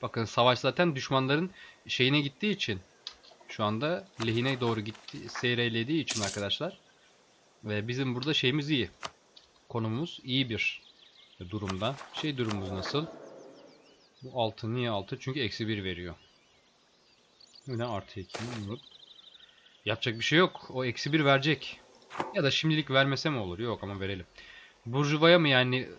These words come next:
tüccarlara mı verelim yoksa şeye mi? Tabii ki buna vereceğiz çünkü diplomatik puanımız var. Şeyimiz var. Durum nasıl?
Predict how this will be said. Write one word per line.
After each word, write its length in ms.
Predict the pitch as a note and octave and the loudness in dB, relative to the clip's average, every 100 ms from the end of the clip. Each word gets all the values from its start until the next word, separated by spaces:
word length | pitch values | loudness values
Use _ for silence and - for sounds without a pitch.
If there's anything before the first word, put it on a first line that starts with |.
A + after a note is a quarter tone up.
| - | -6
tüccarlara 540 | C3 A#2 C3+ C3+ D3 | -6 4 4 6 2
mı 140 | D#3 B2 | 2 2
verelim 520 | A#2 B2+ D3+ D#3 C#3 | 0 2 2 0 -2
yoksa 340 | B2 - D3 | -6 -4 -4
şeye 260 | - B2+ A#2+ | 0 2 2
mi? 180 | G2 F#2 _ _ _ - | -2 -6 _ _ _ -6
Tabii 180 | A#2+ | -4
ki 120 | A2+ B2 | -4 0
buna 180 | B2 | 2
vereceğiz 240 | A2 C3 - | 2 -2 -6
çünkü 200 | - A#2 | -8 -8
diplomatik 460 | A2+ A#2+ A#2 - - | -6 -2 -2 -4 0
puanımız 440 | A#2 A2+ A#2+ G2+ | 2 2 0 0
var. 260 | G2+ C3+ - - - - - - - | -2 -2 -10 -14 -12 -10 -12 -12 -10
Şeyimiz 360 | - A2+ A2+ A2 | -4 -2 0 0
var. 180 | A#2 | 0
Durum 260 | A#2+ B2 B2 | 0 0 0
nasıl? 300 | G#2+ - | -2 -2